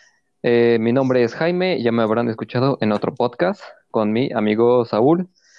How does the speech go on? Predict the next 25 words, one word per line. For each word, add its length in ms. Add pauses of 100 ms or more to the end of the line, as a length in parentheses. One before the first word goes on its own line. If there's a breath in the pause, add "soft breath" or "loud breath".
(200 soft breath)
que 180
es 120
el 160
dueño 260
de 80
este 680 (360)
podcast. 420 (680 soft breath)
Eh, 460
bueno, 320
al 140
punto. 420 (140)
Esta 180
noche 400
vamos 300
a 40
presentarles 800
un 200
tema 260
bastante 460
interesante, 840 (360 loud breath)
del 180
cual 300 (320)
vamos 360
a 40
sacar 520